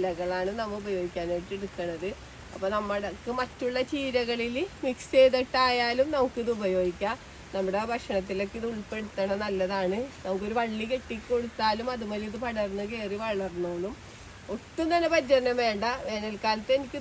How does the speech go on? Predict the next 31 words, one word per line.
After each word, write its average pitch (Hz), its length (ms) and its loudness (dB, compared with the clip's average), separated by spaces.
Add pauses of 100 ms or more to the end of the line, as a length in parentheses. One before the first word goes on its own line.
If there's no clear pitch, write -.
തോന്നണ് 277 380 6 (340)
വല്ല 226 240 -2
ഒരു 262 160 2
മാസത്തിൽ 247 440 0 (100)
ഒരിക്കൽ 269 340 0
നനച്ചു 262 240 0
കൊടുത്താൽ 220 340 0
മതി 202 300 0
ചീരക്ക്, 190 440 -2 (480)
എന്നാ 196 220 2 (140)
പോലും 247 360 0
ചീര 233 220 -2 (140)
വാടിയൊന്നും 202 560 0
പോകൂല. 185 380 0 (140)
പിന്നെ 214 220 2 (400)
തീപ്പൊള്ളലേക്ക് 233 960 0
ഏറ്റ് 240 240 0
കഴിഞ്ഞാൽ 214 360 2 (460)
ഇതിൻ്റെ 214 360 -2
ഇല 220 60 2 (100)
അരച്ചിട്ട് 220 420 -6
കഴിഞ്ഞ് 208 300 -2
കഴിഞ്ഞാൽ 185 340 2 (100)
ആ 214 140 0
പൊള്ളിയ 202 360 0 (120)
ഭാഗത്ത് 202 360 2
ഒരു 220 80 -2 (100)
പാട് 208 320 4 (100)
പോലും 220 280 2 (640)
ഉണ്ടാവൂല. 175 460 2 (500)
അപ്പൊ 180 120 -4